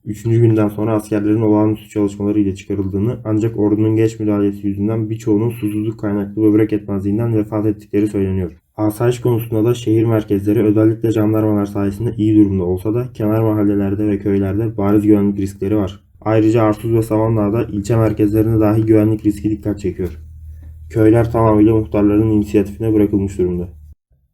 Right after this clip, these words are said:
Bizim sadece Hatay'a değinmiş olmamıza rağmen bu sorunlar on bir ildeki Türk vatandaşını ve bu on bir ile görevli veya gönüllü olarak giden binlerce kişiyi doğrudan alakadar eden ve zorlayan durumlar. Burada anlattıklarımız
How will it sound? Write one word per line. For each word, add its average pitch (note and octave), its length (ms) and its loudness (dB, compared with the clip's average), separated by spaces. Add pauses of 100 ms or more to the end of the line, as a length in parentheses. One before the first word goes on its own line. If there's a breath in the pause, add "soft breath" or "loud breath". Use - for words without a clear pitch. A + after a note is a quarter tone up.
(640)
Bizim A2 360 -2
sadece B2 440 0
Hatay'a A#2 380 0
değinmiş A2 340 0
olmamıza A2 460 2
rağmen A#2 400 0
bu A#2+ 60 -6
sorunlar A2 540 0
on A#2 220 0
bir A#2 80 2
ildeki G#2 320 0
Türk A#2 240 -8
vatandaşını G#2+ 680 -2
ve A2 160 2
bu A#2 100 4
on A#2 220 2
bir A2 60 4
ile G#2+ 200 4
görevli G#2+ 460 2
veya A2 200 2
gönüllü G#2 320 0
olarak A2 320 0
giden A2 320 -6
binlerce G#2+ 420 -2
kişiyi A2+ 300 -8
doğrudan G#2+ 320 2
alakadar G2+ 460 0
eden A2+ 380 -4
ve G#2+ 100 0
zorlayan G2+ 440 2
durumlar. F2 420 -6 (720)
Burada A2 240 2
anlattıklarımız A#2+ 680 0